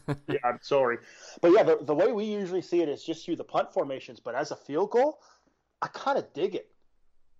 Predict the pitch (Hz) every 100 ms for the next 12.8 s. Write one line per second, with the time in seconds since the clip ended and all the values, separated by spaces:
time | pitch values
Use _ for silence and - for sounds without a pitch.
0 | _ _ 151 170 135 127 139 127 180 165
1 | 139 123 131 127 120 120 131 127 120 -
2 | 104 110 110 107 104 90 104 104 113 104
3 | 104 117 120 117 _ _ 107 110 - 107
4 | - 104 120 - 110 117 - 120 123 120
5 | - 120 - 107 - 101 98 - 151 196
6 | - - 143 160 139 131 123 104 107 123
7 | 117 104 117 - 107 110 110 104 101 147
8 | 120 - 120 92 107 98 - - - 143
9 | 165 117 - - 120 113 101 - 110 98
10 | 92 - - - - - 107 117 113 98
11 | 107 107 107 101 - 101 95 - 110 107
12 | 101 92 92 98 98 104 101 -